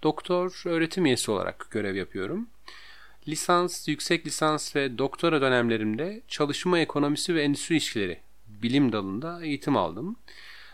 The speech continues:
E, bunun yanında bu süreç içerisinde sosyal politika alanında çalışmalar yaptım. E, yaklaşık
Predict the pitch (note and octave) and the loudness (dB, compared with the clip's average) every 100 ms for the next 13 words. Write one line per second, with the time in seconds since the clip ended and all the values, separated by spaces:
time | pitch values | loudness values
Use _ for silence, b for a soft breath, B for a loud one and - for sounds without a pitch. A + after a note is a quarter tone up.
0 | B A2 A2+ D3 E3 D3+ D#3 E3 D#3+ D3 | B -8 -4 2 2 4 2 2 0 -4
1 | D#3 - D3+ D3+ - C#3 A#2+ - A2+ A#2+ | -8 -4 0 0 0 0 0 0 -2 -4
2 | E3+ F#3 - D#3+ - D#3+ D#3 D#3+ D3+ - | -6 -6 -2 0 2 2 4 2 0 0
3 | C#3 B2 G#2+ G2 F2 F2 - - A2 G2 | 0 2 2 -2 -4 -8 -12 -6 -4 -4
4 | - F#2+ E2+ E2+ - - G3 A#3 - B | -4 -2 -2 -6 -10 -8 -8 -8 -14 B
5 | B B B B B - A2 A2+ A#2+ F3+ | B B B B B -14 -8 -6 2 2
6 | - G#3 - - - | 2 -2 -2 -8 -10